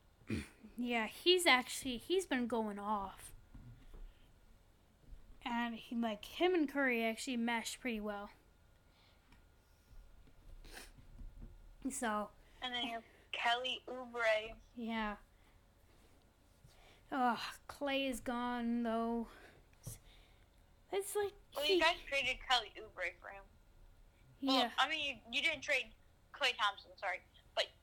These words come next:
Speaker 2: you found out he was injured, and then you traded to get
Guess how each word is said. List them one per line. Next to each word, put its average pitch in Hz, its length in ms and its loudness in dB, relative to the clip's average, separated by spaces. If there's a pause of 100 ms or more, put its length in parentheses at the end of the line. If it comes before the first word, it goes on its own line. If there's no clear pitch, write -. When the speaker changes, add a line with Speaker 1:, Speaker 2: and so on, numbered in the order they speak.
(280)
Speaker 2:
you 254 200 -6
found 254 180 2
out 262 100 4
he 262 80 -2
was 247 120 -8 (100)
injured, 214 300 -4 (120)
and 220 100 -8
then 214 160 -2
you 202 160 -4 (360)
traded 208 440 2
to 202 100 -4
get - 220 -2